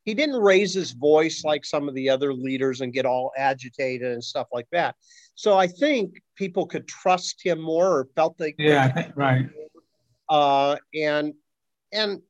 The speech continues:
Speaker 1: he was a child psychologist. Uh, that's how he started out. I mean, he didn't,
Speaker 2: Mm-hmm.
Speaker 1: you know, he,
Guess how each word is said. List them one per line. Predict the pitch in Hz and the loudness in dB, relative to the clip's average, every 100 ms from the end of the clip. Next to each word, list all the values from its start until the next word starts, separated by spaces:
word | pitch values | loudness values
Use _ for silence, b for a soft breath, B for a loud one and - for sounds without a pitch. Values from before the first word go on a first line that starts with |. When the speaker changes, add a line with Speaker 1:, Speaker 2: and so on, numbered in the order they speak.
| _ _ _ | _ _ _
Speaker 1:
he | _ - | _ -2
was | 208 240 | 4 4
a | 240 | 2
child | - 185 170 170 | -4 0 2 0
psychologist. | - 180 156 214 226 113 101 110 - - _ - | -4 -6 -4 -4 -4 -6 -12 -14 -14 -18 _ -8
Uh, | |
that's | 151 175 | -4 -2
how | 175 | -2
he | 170 | -4
started | 151 - 165 139 123 | -6 -2 -2 -2 -2
out. | 156 156 101 | -2 -2 -4
I | 123 | -6
mean, | 120 120 123 - B B - | -8 -8 -10 -14 B B -4
he | |
didn't, | 160 202 156 151 | 0 2 0 -4
Speaker 2:
Mm-hmm. | 131 _ - - 160 | -8 _ -20 -12 -4
Speaker 1:
you | 151 | 0
know, | 135 127 139 | 2 2 0
he, | 139 156 | -4 -8